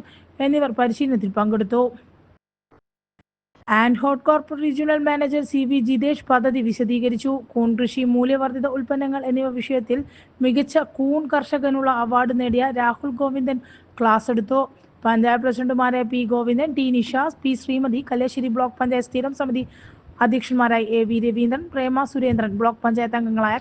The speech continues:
കെ പത്മിനി, രേഷ്മ പരാഗൻ, വി വിനോദ്, ബാബു രാജേന്ദ്രൻ,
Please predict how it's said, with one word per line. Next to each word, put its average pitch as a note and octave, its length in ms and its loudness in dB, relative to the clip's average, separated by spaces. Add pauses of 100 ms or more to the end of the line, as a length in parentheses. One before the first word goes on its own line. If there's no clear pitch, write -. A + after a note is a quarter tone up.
കെ A#3 100 2
പത്മിനി, A3+ 480 -2 (460)
രേഷ്മ C4+ 400 2
പരാഗൻ, A3+ 460 0 (380)
വി C#4 140 2
വിനോദ്, C4+ 420 0
ബാബു A3+ 360 2
രാജേന്ദ്രൻ, B3+ 600 -2